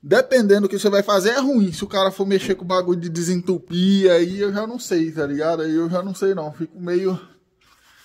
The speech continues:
Fico meio cabreiro, tá entendendo? Mas é uma profissão top. Você vai correr alguns riscos, né? Ele, o cara vai mexer com furadeira, talvez eu mexer com uma serra,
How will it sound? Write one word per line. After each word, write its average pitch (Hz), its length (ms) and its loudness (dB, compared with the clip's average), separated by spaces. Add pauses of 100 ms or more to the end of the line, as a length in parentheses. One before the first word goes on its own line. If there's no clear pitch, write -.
(560)
Fico - 140 -16
meio 170 220 -2
cabreiro, 175 760 2 (520)
tá 123 100 -4
entendendo? 123 340 -6
Mas 175 180 -2
é 185 40 2
uma 190 100 -2
profissão 196 400 -8
top. 151 380 0 (840)
Você - 200 -4
vai 269 140 4
correr 208 300 4
alguns 196 360 2
riscos, 220 440 -8
né? 226 200 -2
Ele, 156 100 0
o 151 40 -14
cara 165 220 2
vai 165 100 -2
mexer 170 260 -6
com 170 140 -10
furadeira, 208 720 -2
talvez 147 320 -4
eu 151 60 -6
mexer 156 260 -10
com - 120 -18
uma 202 140 -6
serra, 196 560 -2